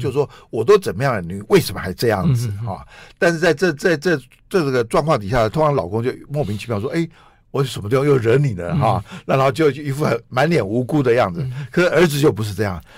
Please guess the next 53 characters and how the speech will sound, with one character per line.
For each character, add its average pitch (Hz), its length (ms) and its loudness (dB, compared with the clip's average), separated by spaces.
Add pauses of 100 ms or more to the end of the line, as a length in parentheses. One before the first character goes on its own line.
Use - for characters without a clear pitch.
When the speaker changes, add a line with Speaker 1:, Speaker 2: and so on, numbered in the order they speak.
Speaker 1:
儿 175 120 2
子 180 120 2
第 202 160 2
一 - 20 0
件 190 160 6
事 160 100 0
情 135 80 -4
就 143 180 4
先 165 220 2
自 202 160 -2
我 107 160 0
检 117 240 -2
讨， 135 200 -4
说 117 140 -6 (200)
：“对 165 100 2
不 135 100 0
起， - 260 -6 (200)
你 120 120 -8
都 147 120 0
这 196 160 0
么 139 140 0
忙 107 380 -4
了， 131 120 2
Speaker 2:
哎， 240 320 4
Speaker 1:
你 - 80 8
都 - 20 -
这 233 100 6
么 240 260 12
辛 233 100 0
苦 294 100 10
了， 240 60 12
Speaker 2:
你 - 0 -
为 - 0 -
我 - 0 -
做 - 0 -
的 240 100 8
那 - 100 8
么 247 180 10
多 262 240 10
了。” 262 100 12
Speaker 1:
我 226 60 10
还 175 100 8
惹 165 240 4
你 180 180 0
生 175 280 0
气？ 165 340 -2
Speaker 2:
哦。 151 280 6 (120)
Speaker 1:
先 214 240 4
这 220 120 4
样 160 140 2
子 127 260 -2
先 147 260 0
来 120 220 0